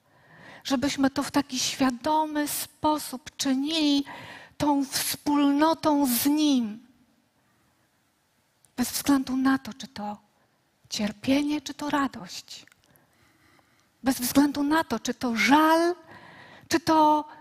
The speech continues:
wielkie uniesienie chwały i podziw dla Boga. On chce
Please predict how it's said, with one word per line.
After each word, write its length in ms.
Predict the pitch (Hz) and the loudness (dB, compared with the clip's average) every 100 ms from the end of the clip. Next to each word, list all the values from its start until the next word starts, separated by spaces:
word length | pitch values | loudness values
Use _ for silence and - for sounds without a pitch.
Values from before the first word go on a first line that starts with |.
| - - | -20 -8
wielkie 540 | 220 247 349 330 330 311 | 0 8 8 8 2 0
uniesienie 680 | 311 302 277 - 302 294 | 2 2 0 0 0 0
chwały 540 | 277 - 269 277 233 220 - _ _ _ _ _ _ _ _ - - | -4 -4 -4 -2 -4 -10 -16 _ _ _ _ _ _ _ _ -4 0
i 100 | 262 | 0
podziw 560 | - 330 320 254 269 | 2 2 4 0 -2
dla 200 | 262 285 | 2 2
Boga. 480 | 247 269 233 226 233 - _ _ _ _ _ _ _ - | 2 -4 -4 -6 -6 -10 _ _ _ _ _ _ _ -8
On 260 | - - - _ _ | -8 -10 -18 _ _
chce 560 | - - - - 233 | -16 -14 -8 -6 -6